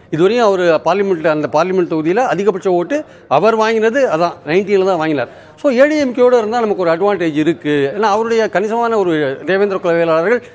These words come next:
கணிசமா ஒரு பதினாறு லட்சம், அஹ், வாக்காளர்கள் இருக்கிறதுல ஒரு மூணு லட்சம், மூன்றரை லட்சம் பேர் தேவேந்திர குல வேளாளர் இருக்காங்க. அதனால அந்த நம்பிக்கை இருக்கு. அதனால மத்த ஏ டி எம் கே கூட்டணியில் இருக்கும்போது வெற்றி வாய்ப்பு சுலபம் என்றதுனால,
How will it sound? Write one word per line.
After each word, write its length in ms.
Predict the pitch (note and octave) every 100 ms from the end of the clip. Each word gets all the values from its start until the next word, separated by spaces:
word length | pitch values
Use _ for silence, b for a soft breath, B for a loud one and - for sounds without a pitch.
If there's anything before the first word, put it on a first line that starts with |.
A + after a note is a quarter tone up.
| B B
கணிசமா 380 | F3+ A3 G#3+ A3+
ஒரு 140 | F#3+
பதினாறு 340 | D#3+ E3 F#3 F3
லட்சம், 420 | F3 F3 E3 E3
அஹ், 440 | D3+ D#3 D3 D3 D#3
வாக்காளர்கள் 520 | G3 G#3+ G3+ F3+ E3+
இருக்கிறதுல 300 | D3+ E3+ A#3
ஒரு 260 | G#3 E3+ - B B
மூணு 180 | G3 A#3
லட்சம், 260 | G#3+ A3
மூன்றரை 200 | G3+ G#3
லட்சம் 220 | G3 E3 F#3+
பேர் 420 | A#3+ A#3 F#3 D#3
தேவேந்திர 360 | F3 F#3 F3
குல 140 | D#3+ D3+
வேளாளர் 320 | D3+ D3+ C#3+
இருக்காங்க. 420 | C3 C3 B2 A2+ B B B
அதனால 400 | G3 B3 C#4+ C#4+
அந்த 480 | A3+ A#3+ B3 C4 B3
நம்பிக்கை 400 | A3+ A#3+ A3 A#3
இருக்கு. 200 | E3+ D3
அதனால 280 | D#3 G#3 G3
மத்த 200 | G3+ G3+
ஏ 80 | A#3
டி 100 | A#3+
எம் 120 | A3+
கே 60 |
கூட்டணியில் 360 | G3+ A3 G#3 G3+
இருக்கும்போது 400 | F#3 F3 F#3+ A3
வெற்றி 260 | F#3+ G3 C4
வாய்ப்பு 260 | A3 E3+
சுலபம் 440 | D3+ F#3 F#3+ F#3+ D#3+
என்றதுனால, 460 | D#3 D#3 G#3+ D4